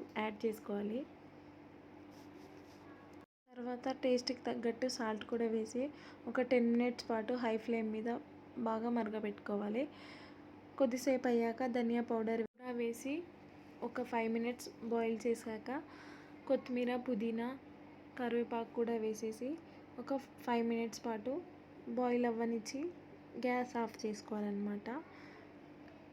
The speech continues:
మీరు ఎప్పుడైనా మ్యాంగోస్తో సాంబార్ ట్రై చేసి ఉంటే కామెంట్ చేయండి. అలానే మన ఛానల్ని కూడా సబ్స్క్రైబ్ చేసుకోండి.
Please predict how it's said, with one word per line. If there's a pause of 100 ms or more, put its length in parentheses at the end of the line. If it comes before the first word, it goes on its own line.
(440)
మీరు
ఎప్పుడైనా
మ్యాంగోస్తో
సాంబార్ (160)
ట్రై
చేసి
ఉంటే
కామెంట్
చేయండి. (480)
అలానే
మన
ఛానల్ని
కూడా
సబ్స్క్రైబ్
చేసుకోండి.